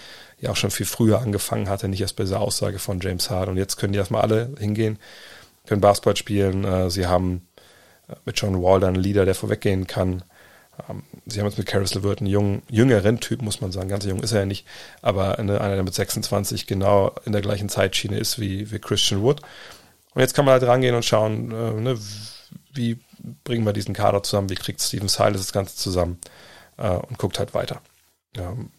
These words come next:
längerfristigen Vertrag sind Wall, sind Gordon, also Eric Gordon, äh, der gerade wieder verletzt ist, LeVert und, und Christian Wood. Alle anderen, ja, haben entweder ein- oder Zweijahresverträge. Der einzige, der wirklich Zweijahresverträge hat,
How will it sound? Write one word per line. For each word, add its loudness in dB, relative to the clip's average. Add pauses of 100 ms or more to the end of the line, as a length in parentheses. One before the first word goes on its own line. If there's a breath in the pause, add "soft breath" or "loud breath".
(120)
längerfristigen 2
Vertrag 4
sind -4
Wall, 6
sind -4
Gordon, 4
also -8
Eric -2
Gordon, -8 (480 loud breath)
äh, 0
der -2
gerade -6
wieder -6
verletzt -6
ist, -4
LeVert 0
und, -4
und -6
Christian 2
Wood. 4 (720 loud breath)
Alle 6
anderen, 4 (440)
ja, 0
haben 0
entweder 2
ein- 4
oder 0
Zweijahresverträge. -2
Der -4
einzige, -2
der 0
wirklich -8
Zweijahresverträge -2
hat, -2